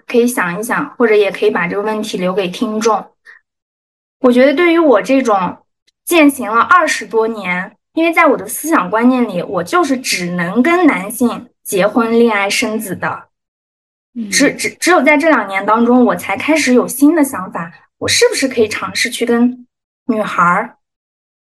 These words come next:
Speaker 1: 发生一些亲密的关系？是不是可以有这样的尝试？
Speaker 2: 我，我其实特别想回答你这个问题啊，就是剩下的朋-，就是剩下的朋友们，如果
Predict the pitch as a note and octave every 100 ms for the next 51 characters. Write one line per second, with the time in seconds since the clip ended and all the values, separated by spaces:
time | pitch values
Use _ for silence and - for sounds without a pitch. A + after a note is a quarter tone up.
0 | _ _ - A3+ A#3+ B3 A3+ - G#3+ G3+
1 | G#3 - A#3+ A3+ G3 G3+ G#3+ A#3+ G3 E3+
2 | - _ - G4+ D#4+ C4 B3+ C4 F3 A#3+
3 | A#3+ G#3+ - F3 C#3 - - A#3+ F#2+ -
4 | _ _ _ _ _ _ _ _ _ _
5 | A#3 F#3 E3+ E3+ - A3+ D4 D4 C#4+ D4
6 | F#3 F#3 F#3 A3 E3+ F#3+ F3 F#3 F3 -
7 | - D#3+ D3 D3 D#3 G#3+ - F#3+ E3 D3+
8 | - _ - - B3 A3 F3+ - - _
9 | G#3+ G#3+ C4 A#3 F#3 E3+ - - F#3+ F#3+
10 | F3+ F3 F#3+ E3 C3